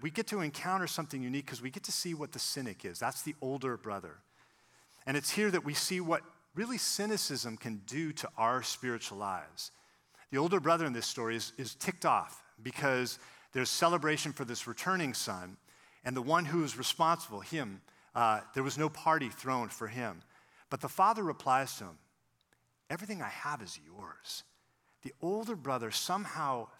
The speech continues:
failed to realize what was the culture of the house that he lived in. His cynicism shut him out from a culture of celebration. And it reminds us, kind of like Stephen Colbert did, that cynicism is this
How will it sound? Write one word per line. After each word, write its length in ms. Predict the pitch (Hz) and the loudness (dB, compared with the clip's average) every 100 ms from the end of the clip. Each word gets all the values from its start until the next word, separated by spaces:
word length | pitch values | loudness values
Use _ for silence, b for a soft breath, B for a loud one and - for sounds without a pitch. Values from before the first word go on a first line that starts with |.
| - - | -20 -6
failed 380 | 170 196 190 | 0 0 0
to 120 | - 143 | -4 -6
realize 600 | 123 160 151 113 110 135 | -2 0 2 2 2 -2
what 140 | 139 | -4
was 200 | 131 123 | -2 -4
the 100 | 131 | -6
culture 760 | - - 185 190 - 113 92 87 - _ | -8 -6 -4 -4 -6 -6 -8 -12 -20 _
of 100 | 113 | -8
the 60 | 120 | -6
house 380 | - 139 131 - | -4 -4 -4 -6
that 80 | 117 | -6
he 120 | 110 | -4
lived 340 | 110 135 131 | -4 -6 -8
in. 160 | 95 82 _ B B | -16 -20 _ B B
His 220 | - 180 - | 2 2 4
cynicism 960 | - 240 254 - 143 117 113 107 127 - _ _ _ _ | 0 0 -2 -2 -2 -2 -4 -8 -12 -18 _ _ _ _
shut 400 | - - 190 - | -6 0 0 -2
him 200 | 180 160 | -6 -2
out 380 | 147 135 - - | 0 0 0 -8
from 140 | 113 | -8
a 40 | |
culture 480 | - - 156 - 113 | -8 -6 -6 -6 -10
of 160 | 101 104 | -8 -6
celebration. 840 | - 135 123 98 104 127 - 92 - b b b b b b b | -4 -4 -4 -4 -4 -4 -6 -10 -16 b b b b b b b
And 120 | 139 | 0
it 80 | 151 | 0
reminds 540 | 143 151 165 220 214 139 | 0 2 4 4 4 4
us, 220 | 117 - | 2 2
kind 200 | - 139 | 2 2
of 120 | 139 | 4
like 240 | 147 147 | 2 2
Stephen 520 | - - 156 143 139 131 | -4 -2 -2 -2 -4 -4
Colbert 480 | 143 123 135 143 | -4 0 2 2
did, 280 | 107 101 92 B B 113 | 2 -4 -6 B B -4
that 180 | 123 - _ | -4 -4 _
cynicism 720 | - - 247 226 196 160 143 | -4 -2 -2 -2 -2 -2 -2
is 140 | 120 117 | -2 -2
this 260 | 113 - | -4 -4